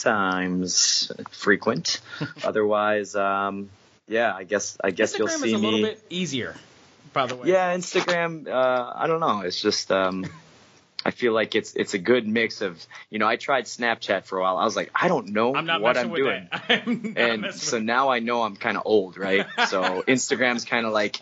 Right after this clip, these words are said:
Speaker 1: you know, Facebook is getting, like, all, all for really old people, I guess I feel like it's trending towards, and I use it every day still. But, you know, Instagram's my kinda way of staying hip, you know,
Speaker 2: <laughs> Right.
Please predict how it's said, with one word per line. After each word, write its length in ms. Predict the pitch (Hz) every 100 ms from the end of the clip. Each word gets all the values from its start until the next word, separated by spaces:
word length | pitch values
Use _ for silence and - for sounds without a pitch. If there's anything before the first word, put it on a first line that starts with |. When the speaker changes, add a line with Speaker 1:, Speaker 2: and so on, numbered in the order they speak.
| -
Speaker 1:
you 140 | - 117
know, 120 | 95
Facebook 520 | 95 160 147 - 139
is 80 | 117
getting, 300 | 101 117 113 -
like, 220 | 107 101 -
all, 240 | 110 107 -
all 200 | 110 110
for 180 | - 98
really 300 | 107 113 110
old 180 | 113
people, 300 | 107 120 117
I 80 | 117
guess 240 | 110 117 117
I 80 |
feel 200 | 110 120
like 160 | 120 113
it's 120 | 120
trending 260 | - 120 117
towards, 260 | 123 120
and 80 | 104
I 60 | 95
use 240 | 104 110
it 100 | 110
every 200 | 104 110
day 180 | 101 107
still. 300 | 110 127 127
But, 440 | 101 110 95 - - - - - -
you 100 | 101
know, 80 | 104
Instagram's 640 | 113 107 120 107 107 101 101
my 160 | 98
kinda 240 | - 101 95
way 180 | 95
of 120 | 92 -
staying 400 | - 92 90 85 85 -
hip, 220 | - 85 - - _
you 200 | - 98
know, 240 | 90 90 165 -
Speaker 2:
<laughs> 80 |
Right. 720 | 143 - 139 - - - -